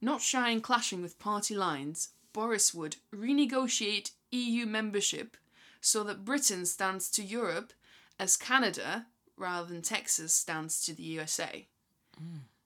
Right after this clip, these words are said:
Speaker 1: Pericles, state builder and negotiator of Athenian autonomy, is his hero. He is another one of our panel who is unlikely to make it to Westminster until two thousand and two.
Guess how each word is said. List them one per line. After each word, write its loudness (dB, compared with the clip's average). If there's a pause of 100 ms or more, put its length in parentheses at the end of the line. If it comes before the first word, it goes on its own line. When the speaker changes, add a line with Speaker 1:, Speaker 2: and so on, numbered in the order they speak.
(120)
Speaker 1:
Pericles, 2
state 0
builder 0
and -4
negotiator -2
of -2
Athenian 0
autonomy, -2
is 0
his -2
hero. -2 (380)
He 0
is 2
another 4
one 0
of -4
our 0
panel -2
who -6
is 0
unlikely 4
to 0
make -2
it -10
to 0
Westminster 0
until -2
two 2
thousand -2
and -8
two. 0